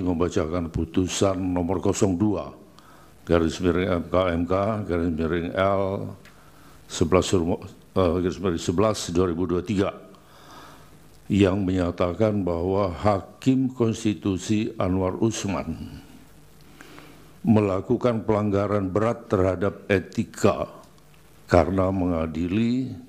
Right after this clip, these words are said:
dan memutus perkara nomor sembilan puluh garis miring P U U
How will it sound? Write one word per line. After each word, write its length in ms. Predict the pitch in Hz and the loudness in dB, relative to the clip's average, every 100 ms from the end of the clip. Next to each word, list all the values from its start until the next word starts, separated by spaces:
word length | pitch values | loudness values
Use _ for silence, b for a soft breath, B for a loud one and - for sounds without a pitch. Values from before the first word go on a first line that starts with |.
| - B B B B B | -20 B B B B B
dan 320 | - 92 82 | 2 4 6
memutus 640 | 82 85 87 85 117 107 - | 4 2 0 2 0 0 0
perkara 800 | 98 82 78 78 92 92 95 95 87 B B B | 0 0 0 0 0 0 0 -4 -10 B B B
nomor 480 | 85 80 80 85 85 | 0 2 2 0 -2
sembilan 340 | 101 82 76 73 | -2 0 -2 -2
puluh 320 | 90 107 127 - - B B B B B B B B | -2 0 -2 -8 -20 B B B B B B B B
garis 400 | - 92 80 87 | 4 4 4 2
miring 320 | 85 82 82 | 0 0 -2
P 240 | 78 87 78 | -2 -2 0
U 80 | 87 | -2
U 220 | 87 | 0